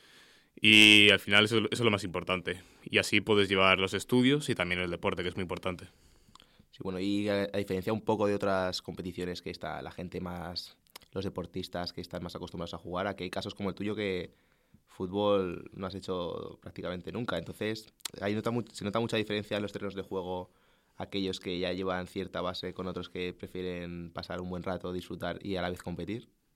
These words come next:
Speaker 1: Sí, se nota mucho. Por ejemplo, puedo poner ejemplos concretos, ¿no?
Speaker 2: Sí, se puede.
Speaker 1: Por ejemplo, Manuel Duato, que también es compañero de periodismo, se nota que es una clase diferente de jugador. Regatea, desborda siempre.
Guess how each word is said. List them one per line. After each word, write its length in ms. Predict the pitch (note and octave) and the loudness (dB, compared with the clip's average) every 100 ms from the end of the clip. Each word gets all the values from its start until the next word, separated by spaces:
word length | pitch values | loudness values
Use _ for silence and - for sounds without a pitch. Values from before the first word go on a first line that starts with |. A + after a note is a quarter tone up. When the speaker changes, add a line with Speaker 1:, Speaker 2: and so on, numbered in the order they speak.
| _ - | _ -6
Speaker 1:
Sí, 280 | - D2+ - | -2 -2 -4
se 160 | - | -6
nota 200 | E2+ F2+ | -4 -4
mucho. 360 | E2+ F2 F2+ - - - - - _ | -4 -6 -8 -10 -18 -20 -20 -20 _
Por 120 | G2 | -4
ejemplo, 300 | F2+ G2 G2+ | -2 0 2
puedo 180 | G#2+ G#2 | 4 6
poner 200 | A2+ G#2+ | 6 4
ejemplos 320 | - G2+ F#2+ | 0 -2 -4
concretos, 420 | G#2 F#2 E2+ F2 | -4 -4 -4 -6
¿no? 100 | F#2+ E3+ | -6 -6
Speaker 2:
Sí, 200 | - G#2 | -10 -14
se 120 | E2 | -16
puede. 260 | - E2 - _ _ _ _ _ _ _ _ - | -14 -18 -18 _ _ _ _ _ _ _ _ 0
Speaker 1:
Por 160 | G2+ | 2
ejemplo, 840 | F2 G2+ F#2 F2 G2 G2 G2 F#2 F2+ | 0 -2 -4 0 4 4 4 0 -2
Manuel 300 | F#2 G2 G2+ | -2 0 2
Duato, 320 | G#2+ G#2 A#2 | 4 4 6
que 60 | G#2 | 4
también 300 | F2+ F#2 F#2 | 2 -2 -2
es 280 | F#2 - | -2 -4
compañero 480 | - G2 F#2 F#2 F#2+ | -4 -2 -2 -2 0
de 340 | F#2 F#2 F2+ E2+ | 0 2 0 -2
periodismo, 560 | F#2+ F#2 G2 A2 A2+ - - _ _ - - - - | -2 0 0 -2 -4 -6 -20 _ _ -16 -14 -14 -12
se 200 | - F2+ | -6 -4
nota 200 | F2 G2 | 0 2
que 60 | |
es 240 | F#2+ - - | 2 -2 -4
una 120 | G2+ | -2
clase 240 | G2+ G2 G2+ | -2 0 0
diferente 360 | G2 G2 G#2 | 2 2 2
de 20 | |
jugador. 440 | G2+ G2 E2+ F2 - _ _ _ _ _ _ _ | 2 2 0 -2 -6 _ _ _ _ _ _ _
Regatea, 720 | G2 G2 F2 E2+ G2 G2 F#2 - - | -6 -2 0 2 6 8 6 0 -8
desborda 560 | F2+ E2+ G2+ G2 F2+ | -6 -4 0 2 0
siempre. 440 | - G2 F2 F2+ | 2 0 2 -2